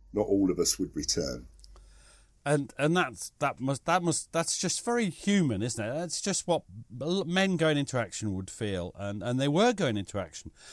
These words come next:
Speaker 2: Now, they're approaching Arromanches. We, we went to Arromanches, an amazing place. Uh, and, and there were hundreds of ships still there that from Operation, uh, Neptune. They were D-Day landings. All sizes and shapes, uh, big ones, little ones, you know.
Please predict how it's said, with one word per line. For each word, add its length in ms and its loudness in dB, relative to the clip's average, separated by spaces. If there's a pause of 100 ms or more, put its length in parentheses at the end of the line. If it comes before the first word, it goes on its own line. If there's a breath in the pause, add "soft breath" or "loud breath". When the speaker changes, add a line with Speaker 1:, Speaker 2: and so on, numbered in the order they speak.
(220 loud breath)
Speaker 2:
Now, 140 8
they're 220 8
approaching 480 6
Arromanches. 800 6
We, 160 -2
we 180 -4
went 200 0
to 60 -2
Arromanches, 500 -4
an 60 0
amazing 460 0
place. 420 -4 (380 loud breath)
Uh, 240 4
and, 340 4
and 160 4
there 80 8
were 80 8
hundreds 560 6
of 100 0
ships 320 -2
still 340 0
there 400 -2
that 180 -6
from 180 -2
Operation, 720 -2
uh, 180 -2
Neptune. 540 -4
They 120 -4
were 160 2
D-Day 480 0
landings. 480 -2 (400 loud breath)
All 260 10
sizes 640 6
and 100 -4
shapes, 580 0
uh, 200 4
big 280 4
ones, 380 0
little 220 4
ones, 420 -2 (160)
you 100 -4
know. 220 -6